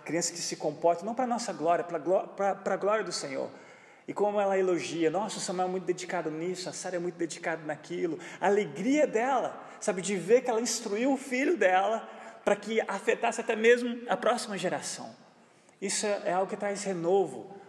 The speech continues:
pro coração dos avós. E vice-versa, os avós podem abençoar seus netos de uma forma muito especial, como testemunhas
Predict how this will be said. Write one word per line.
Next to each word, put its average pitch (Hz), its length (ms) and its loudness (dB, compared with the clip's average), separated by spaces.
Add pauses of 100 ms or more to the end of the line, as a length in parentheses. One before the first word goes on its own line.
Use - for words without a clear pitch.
(140)
pro 147 120 -6
coração 139 400 -4
dos 131 160 -8
avós. 135 680 2 (680)
E 220 80 4
vice-versa, 220 800 4 (360)
os 156 160 4
avós 214 460 4
podem 214 220 4
abençoar 220 460 0
seus 180 300 -2
netos 180 400 -2
de 180 60 -6
uma 190 120 -2
forma 214 260 -2
muito 190 260 -4
especial, 190 640 -8 (840)
como 165 240 -6
testemunhas 160 1160 -6